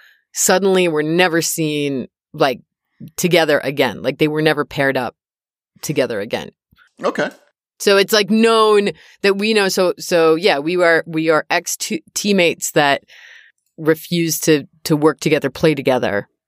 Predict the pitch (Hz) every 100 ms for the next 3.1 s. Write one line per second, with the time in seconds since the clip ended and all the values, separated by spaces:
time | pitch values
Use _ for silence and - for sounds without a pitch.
0 | _ 151 135 120 104 76 - - 151 -
1 | 143 117 90 - _ _ - 120 131 131
2 | 113 - 113 - - 123 117 - - -
3 | -